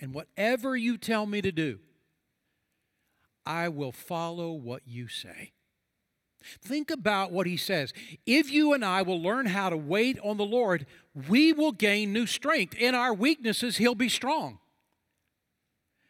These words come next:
Learning to be still. Learning to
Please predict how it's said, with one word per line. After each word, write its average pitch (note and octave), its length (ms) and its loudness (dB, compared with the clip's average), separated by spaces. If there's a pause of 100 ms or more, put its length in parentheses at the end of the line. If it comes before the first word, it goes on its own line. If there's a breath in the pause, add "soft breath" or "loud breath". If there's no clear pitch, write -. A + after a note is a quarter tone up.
(280)
Learning F#3+ 440 -2
to F#3 80 -2
be D#3+ 100 -4
still. C3+ 460 -6 (2750 soft breath)
Learning A3+ 500 -2
to E3+ 360 -2